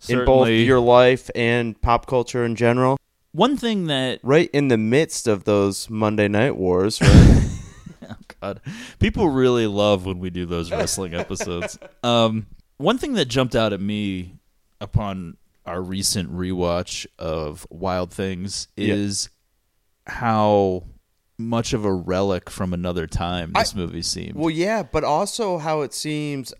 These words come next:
Speaker 1: I thought about this, like, as soon as I started watching it, too. When you think about this movie being, like, nineteen ninety-eight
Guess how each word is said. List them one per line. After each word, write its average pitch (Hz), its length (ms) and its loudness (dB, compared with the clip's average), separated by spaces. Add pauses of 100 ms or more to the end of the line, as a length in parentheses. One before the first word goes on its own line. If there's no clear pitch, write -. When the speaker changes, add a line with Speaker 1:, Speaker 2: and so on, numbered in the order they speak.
(240)
Speaker 1:
I 131 80 -4
thought 143 140 -4
about 107 220 -4
this, 101 220 -10
like, 104 260 -6 (220)
as 104 120 -8
soon 107 180 -8
as 92 140 -10
I 98 100 -4
started 98 260 -6
watching 98 300 -6
it, 90 140 -10
too. 120 260 -6 (480)
When 147 200 -2
you 196 140 -4
think 208 260 -6
about 160 500 -2
this 123 300 -4
movie 104 320 -2
being, 98 300 -4
like, 92 280 -6
nineteen 107 420 -6
ninety-eight 92 640 -6